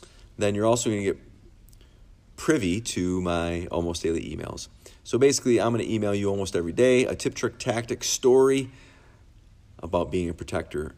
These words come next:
and how to integrate it in your life to live a happier, healthier, more successful, and fulfilling life. So there you go, six day defense dot com. If you haven't yet, get on it. You will not be disappointed. All right, so let's talk about frequency.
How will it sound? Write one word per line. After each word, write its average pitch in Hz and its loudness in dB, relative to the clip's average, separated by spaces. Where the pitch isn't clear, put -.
and 90 -8
how 87 -2
to - -6
integrate 82 -8
it - -12
in 73 -12
your 78 -8
life 87 -4
to - -8
live 82 -4
a 78 -4
happier, 82 -6
healthier, 82 -6
more 82 -8
successful, 78 -8
and 76 -10
fulfilling 71 -10
life. - -14
So - -2
there 117 8
you 104 4
go, - -2
six - 4
day 160 6
defense 139 2
dot 117 2
com. 71 -4
If - -6
you 110 4
haven't 110 0
yet, 110 -4
get 87 0
on 85 -2
it. - -12
You 85 -8
will 82 -4
not 87 -4
be - -4
disappointed. - -8
All 131 6
right, - 4
so - 0
let's - 0
talk 208 0
about 139 0
frequency. 82 -2